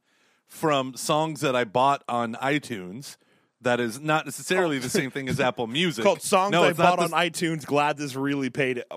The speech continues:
Speaker 2: paid off.
Speaker 1: <laughs> But the whole problem is, literally for the last five years, I'm like,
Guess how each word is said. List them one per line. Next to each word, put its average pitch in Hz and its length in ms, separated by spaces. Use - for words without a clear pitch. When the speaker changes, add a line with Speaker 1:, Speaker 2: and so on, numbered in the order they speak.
Speaker 2:
paid 123 200
off. 92 320
Speaker 1:
<laughs> 165 1300
But 208 600
the 190 140
whole 220 120
problem 226 500
is, 180 300
literally 233 520
for 220 100
the 208 120
last 196 300
five 214 320
years, 175 240
I'm 147 160
like, 120 220